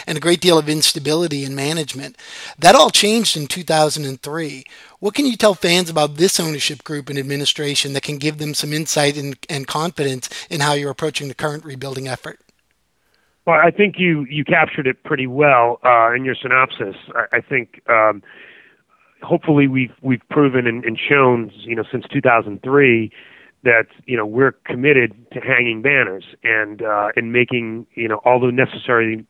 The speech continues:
Speaker 2: necessary moves, the necessary investments to ensure that happens. So from the top down, from Wick and Steve and Bob, um,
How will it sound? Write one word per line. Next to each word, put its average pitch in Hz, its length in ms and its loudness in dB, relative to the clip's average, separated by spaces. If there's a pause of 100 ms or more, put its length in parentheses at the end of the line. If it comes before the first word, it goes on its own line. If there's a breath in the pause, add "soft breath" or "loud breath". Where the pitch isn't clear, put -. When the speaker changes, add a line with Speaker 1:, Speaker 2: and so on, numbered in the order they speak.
Speaker 2:
necessary 123 280 2
moves, 127 340 2 (140)
the 123 80 -2
necessary 110 400 -2
investments 117 560 -2 (640 loud breath)
to - 100 -10
ensure 139 300 2
that 123 160 4
happens. 120 400 2
So 123 80 -4
from 120 120 -8
the 117 60 -2
top 120 300 2
down, 120 260 2
from 113 200 -10
Wick 123 200 0
and 107 140 -12
Steve 120 300 -6
and 110 100 -8
Bob, 117 400 4 (540 loud breath)
um, 98 480 2